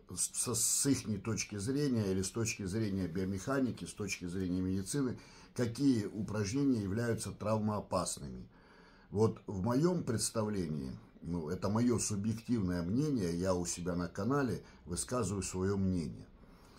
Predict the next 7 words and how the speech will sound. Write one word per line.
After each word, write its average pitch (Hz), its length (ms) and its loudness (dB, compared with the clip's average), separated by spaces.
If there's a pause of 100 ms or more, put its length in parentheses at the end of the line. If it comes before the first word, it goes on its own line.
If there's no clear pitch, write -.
(120)
В 80 120 -10
моём 147 360 4
представлении 98 720 -2
травмоопасных 113 1040 0
упражнений 95 640 0
не 90 100 0
существует. 87 800 -4